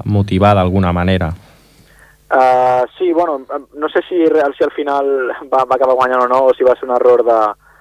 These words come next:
Speaker 2: de la federació, però de totes maneres, eh, tampoc tenim
Speaker 1: Ah.
Speaker 2: gaire en compte els resultats de, dels altres equips, perquè, eh, nosaltres sabem que, que depenem de nosaltres mateixos, que hem de guanyar els, els partits que ens queden i, i d'aquesta manera, doncs, pujarem.
Speaker 1: Suposo que,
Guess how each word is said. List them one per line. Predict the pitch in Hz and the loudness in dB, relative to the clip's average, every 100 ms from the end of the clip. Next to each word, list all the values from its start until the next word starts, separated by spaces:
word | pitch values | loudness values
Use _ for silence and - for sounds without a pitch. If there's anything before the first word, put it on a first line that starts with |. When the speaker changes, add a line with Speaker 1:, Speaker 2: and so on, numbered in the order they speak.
| _ | _
Speaker 2:
de | 135 | 0
la | 123 | 2
federació, | 127 123 120 139 | 2 2 2 2
però | 139 | 2
de | 131 | 0
totes | 143 | 0
maneres, | 127 131 143 131 | 0 2 2 2
eh, | 131 117 110 110 _ - _ _ | 2 2 0 -2 _ -20 _ _
tampoc | - 131 143 - | -4 0 0 0
tenim | 156 143 | -2 -2
Speaker 1:
Ah. | 131 127 | -8 -2
Speaker 2:
gaire | 127 123 | 0 0
en | 117 | 0
compte | 131 123 123 | -2 0 0
els | 120 | 0
resultats | 123 117 120 117 | -2 -2 -4 0
de, | 117 113 120 | 0 0 0
dels | 117 | 0
altres | 120 120 | 2 2
equips, | 117 131 147 | 2 -2 0
perquè, | 131 123 120 113 | 2 4 2 0
eh, | - - - _ - 120 110 107 110 | -8 -20 -20 _ -6 0 2 2 0
nosaltres | 117 127 135 | -2 0 0
sabem | 131 131 | 0 0
que, | 131 120 113 107 - - | 2 4 2 0 -4 -2
que | 113 | 0
depenem | 113 117 | 0 -2
de | 127 | -2
nosaltres | 123 123 123 | -2 -2 -2
mateixos, | 117 139 170 160 | 0 0 0 -2
que | - | -2
hem | 131 | -2
de | 131 | 0
guanyar | 127 127 123 | 0 0 -2
els, | 117 117 - | -2 -6 -4
els | 113 113 | -4 0
partits | 120 131 - | 0 0 -4
que | 131 | -8
ens | 123 | -2
queden | 135 147 156 | 2 2 0
i, | 127 113 | -4 -2
i | 113 | 0
d'aquesta | 113 110 117 | 0 0 -2
manera, | 117 120 | 0 -2
doncs, | 123 | -2
pujarem. | 120 110 113 107 _ _ _ _ _ - - - | 0 2 0 -2 _ _ _ _ _ -20 -20 -6
Speaker 1:
Suposo | - 101 101 113 | -2 0 2 2
que, | 113 | 2